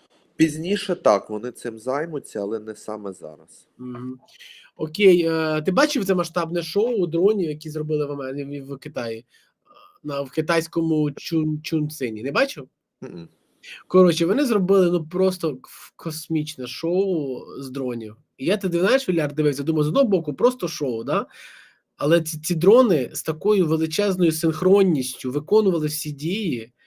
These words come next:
Speaker 2: І я собі думаю, блін, щоб не було такого в небі України, знаєш, коли дрони літають в такій синхронності, які збити не можна. А давай так: Оця, оцей показовий виступ дронів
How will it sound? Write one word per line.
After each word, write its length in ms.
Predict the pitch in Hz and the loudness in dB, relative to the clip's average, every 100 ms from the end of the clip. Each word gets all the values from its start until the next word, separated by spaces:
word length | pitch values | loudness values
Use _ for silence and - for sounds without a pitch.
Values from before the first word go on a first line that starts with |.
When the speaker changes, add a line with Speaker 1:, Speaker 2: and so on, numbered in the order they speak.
| _ _ - | _ _ -2
Speaker 2:
І 80 | |
я 100 | 165 | -2
собі 220 | 185 165 127 | -2 -4 -2
думаю, 380 | 127 120 113 | -2 -2 -4
блін, 460 | 107 120 196 143 120 _ | -6 -2 -2 -2 -8 _
щоб 280 | - 202 175 | -8 -6 -2
не 60 | 160 | 0
було 260 | 143 202 | 0 0
такого 320 | 190 185 151 | -2 -4 -2
в 60 | 131 | -2
небі 280 | 135 139 131 | -2 -4 -4
України, 500 | 151 147 131 113 107 | -4 -2 -2 -4 -6
знаєш, 280 | 113 185 180 | -4 -2 -2
коли 240 | - 131 | -4 -4
дрони 300 | 123 139 139 | -2 0 0
літають 420 | 131 127 175 156 151 | -2 -2 0 0 -2
в 60 | |
такій 200 | 156 160 | -8 -6
синхронності, 800 | 151 135 165 196 160 151 - 113 - - - | -6 -4 2 2 2 -2 -10 -14 -16 -10 -8
які 200 | 127 143 | -2 -2
збити 320 | 139 160 127 | 2 2 2
не 100 | 123 | -2
можна. 360 | 120 117 - | -2 -6 -8
А 60 | 123 | -6
давай 280 | 147 247 254 | 2 4 4
так: 240 | 151 - - - - | 2 -2 -12 -20 -6
Оця, 420 | - - 233 277 | -4 6 10 10
оцей 360 | 262 160 - 190 | 8 2 4 4
показовий 720 | 185 190 185 151 262 240 208 | 6 6 6 8 8 10 8
виступ 460 | 196 220 - 175 | 6 4 2 0
дронів 540 | 147 165 180 156 120 | 4 6 6 4 0